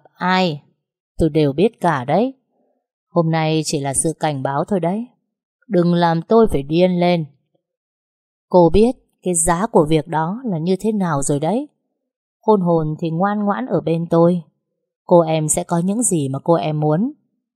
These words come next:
Bằng không, đừng trách tôi ác. Ngọc không thể nào trả lời vì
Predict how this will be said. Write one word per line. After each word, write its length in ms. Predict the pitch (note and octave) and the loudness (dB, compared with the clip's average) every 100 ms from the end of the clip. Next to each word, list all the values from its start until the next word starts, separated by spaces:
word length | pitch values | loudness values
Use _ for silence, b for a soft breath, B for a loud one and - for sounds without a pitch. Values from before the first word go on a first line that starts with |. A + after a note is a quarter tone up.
| _ _ _ | _ _ _
Bằng 220 | E3 D#3+ C3+ | -2 -2 -2
không, 340 | - D#3+ D#3 C#3 _ _ _ _ _ - | -2 0 0 -8 _ _ _ _ _ -14
đừng 360 | E3 D#3+ C#3 C3 | -4 -4 -4 -6
trách 220 | G3 A#3 _ | -6 -6 _
tôi 200 | D#3+ D#3 - | -2 -2 -6
ác. 280 | - G3 A3+ - _ _ _ _ _ _ _ _ _ _ | -12 -8 -8 -10 _ _ _ _ _ _ _ _ _ _
Ngọc 240 | F3 E3+ D3 D3+ C#3+ | -4 -4 -2 -6 -6
không 200 | - F#3 | -4 -2
thể 160 | F3 C#3+ | -2 -4
nào 220 | D3 C#3 | -4 -4
trả 220 | E3+ C#3+ | -6 -6
lời 360 | C#3 C#3+ C3+ C3 _ _ _ | -4 -4 -4 -10 _ _ _
vì 80 | - | -4